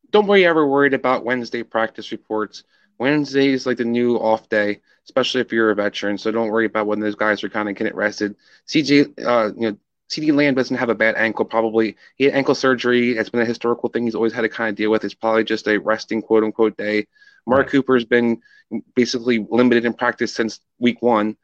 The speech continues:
Speaker 1: So I wouldn't worry about either of those guys being out there on Sunday and being productive. And to your point, the Denver, uh, I think the defense has no pass rush. It hasn't really shown any pass rush with Von Miller. It's gonna take an even farther step down.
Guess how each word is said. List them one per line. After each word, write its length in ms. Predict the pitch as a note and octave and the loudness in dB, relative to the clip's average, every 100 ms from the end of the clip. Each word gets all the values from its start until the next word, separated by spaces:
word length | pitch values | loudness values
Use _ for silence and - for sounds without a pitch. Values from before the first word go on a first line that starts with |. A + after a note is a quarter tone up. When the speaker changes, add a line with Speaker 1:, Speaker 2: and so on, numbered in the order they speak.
| _ _ | _ _
Speaker 1:
So 280 | - A#2+ A2+ | -2 4 4
I 100 | A#2 | 4
wouldn't 220 | B2+ C#3 | 4 4
worry 100 | B2+ | 4
about 180 | A#2+ A#2+ | 2 0
either 160 | A#2+ G#2+ | 0 0
of 40 | |
those 160 | A2 G#2+ | -2 0
guys 220 | A2 G#2+ | -2 -2
being 180 | A2 G#2+ | -2 -4
out 140 | G#2 | -2
there 100 | G#2 | -2
on 80 | G#2+ | -4
Sunday 400 | - G#2+ G#2+ G#2+ | -4 -2 2 2
and 100 | G#2 | 2
being 180 | G#2+ G2 | -2 -2
productive. 600 | G2+ G#2 G2+ - G2 - _ _ _ A2 | -2 -2 -2 -4 -4 -6 _ _ _ -2
And 180 | A#2 A#2 | -2 0
to 100 | C#3+ | 0
your 120 | D3+ | 0
point, 260 | C#3+ C3+ | 2 0
the 60 | B2 | 2
Denver, 500 | B2 B2 A#2+ A#2 G#2+ - | 0 0 0 0 -2 -4
uh, 220 | A#2 - - | -4 -4 -4
I 80 | A#2 | -2
think 160 | C3 | 0
the 60 | A#2+ | -2
defense 600 | A#2+ B2+ B2+ A#2+ A2+ - _ _ _ - | -4 -2 0 0 -4 -12 _ _ _ -10
has 260 | - B2+ A#2 | -2 2 4
no 140 | A2 | 4
pass 340 | - B2 A2+ - | 2 0 -4 0
rush. 240 | A2+ - | 0 0
It 60 | A2+ | -2
hasn't 260 | B2 B2+ | -2 0
really 140 | B2+ A#2+ | -2 -2
shown 160 | B2+ | -2
any 80 | B2 | -6
pass 260 | - A#2+ - | -4 -6 -2
rush 160 | A#2+ - | -4 0
with 160 | - | -2
Von 240 | B2 A2+ G#2 | 2 0 2
Miller. 340 | G#2+ G#2 G#2 _ _ _ - | 2 2 2 _ _ _ -8
It's 160 | G#2+ | -4
gonna 140 | B2+ A#2+ | -2 0
take 160 | B2+ | 0
an 60 | A2+ | -2
even 360 | A#2+ A#2+ A#2 - | -2 0 -2 0
farther 220 | C#3 C#3+ | 2 2
step 260 | C3 A#2+ A2 | 0 -4 -2
down. 380 | A2 A2+ A2 | 0 2 0